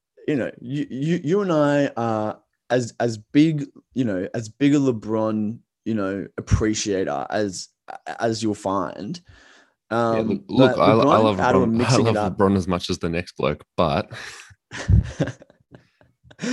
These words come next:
Speaker 1: He and Crowder were mixing it up the whole time. And it's like,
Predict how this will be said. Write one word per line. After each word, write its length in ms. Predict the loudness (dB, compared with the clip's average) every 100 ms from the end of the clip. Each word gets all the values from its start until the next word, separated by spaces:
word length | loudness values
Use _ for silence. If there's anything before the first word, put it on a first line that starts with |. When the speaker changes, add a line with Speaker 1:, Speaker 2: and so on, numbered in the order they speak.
| -4 -4 0
Speaker 1:
He 140 | 4 4
and 120 | 4
Crowder 260 | 2 4
were 100 | 4
mixing 360 | 4 2 0 0
it 80 | 2
up 160 | 2
the 120 | 2 2
whole 200 | 2 2
time. 460 | -2 -6 -6 -10 -6
And 120 | -4
it's 120 | -2
like, 440 | 0 0 -2 -12